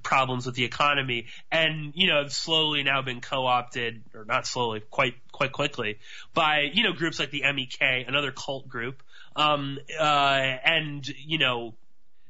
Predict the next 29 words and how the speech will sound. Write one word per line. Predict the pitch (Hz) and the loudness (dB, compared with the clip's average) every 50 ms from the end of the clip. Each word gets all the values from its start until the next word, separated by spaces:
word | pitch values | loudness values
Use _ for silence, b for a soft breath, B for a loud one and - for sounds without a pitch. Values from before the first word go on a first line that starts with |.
| - - - | -14 -8 -4
Israeli | 156 160 135 143 151 151 151 147 139 | -4 -2 0 2 2 2 2 2 0
intelligence, | 139 131 151 143 139 135 131 131 127 123 123 - | 0 0 0 0 0 0 0 -2 -2 -2 -2 -2
U | 131 131 131 127 | 0 2 4 4
S | 127 - - | 2 2 -2
intelligence, | 127 127 135 127 123 123 117 120 123 117 117 113 - | -4 -2 0 0 0 0 -2 -2 -4 -4 -2 -4 -2
Saudi | - - 120 120 120 123 120 | 0 2 2 2 2 0 -2
intelligence. | 117 113 - 120 117 117 117 117 117 110 107 110 - - - B B B B B B | -4 -2 -2 -2 -2 -2 -4 -4 -4 -6 -6 -6 -8 -8 -10 B B B B B B
Um, | - 170 170 170 160 - - | 2 4 4 2 0 0 0
but | 175 202 220 | 2 4 4
it's, | 220 226 - - - - - - | 4 2 2 -2 -4 -6 -4 0
it's | 220 220 - - | 0 0 0 0
interesting | - 254 277 - - 294 - 269 240 214 | 0 2 2 2 2 2 2 2 0 0
to | - 220 | 0 0
me | 214 220 220 | 0 2 2
that, | 196 196 175 | 2 2 2
like, | 175 170 165 160 139 - B B B B B | 4 4 4 2 0 -2 B B B B B
w-, | 165 190 190 156 | -2 -2 0 2
with | 180 190 190 190 165 | 2 2 0 0 0
the, | 175 185 180 - | 0 0 0 2
with | 180 185 190 190 | 2 2 2 2
Iran, | 175 160 160 190 226 254 247 220 | 2 2 4 6 6 6 6 4
it's | 180 160 - - | 4 2 0 0
like, | 160 156 151 135 B B B B B | 0 0 0 -2 B B B B B
well, | - 180 180 175 | -4 -2 0 2
let's | 185 208 208 - | 2 0 0 0
try | - - 240 220 214 220 | -2 0 2 4 4 4
another | 208 196 185 175 175 175 170 | 4 4 2 2 2 0 -2
color | - - - 165 160 156 151 | -2 -2 0 2 2 2 4
revolution. | 147 143 139 131 131 131 135 131 127 - - 104 95 101 | 2 2 2 0 0 -2 -2 -2 -2 -4 -4 -6 -8 -12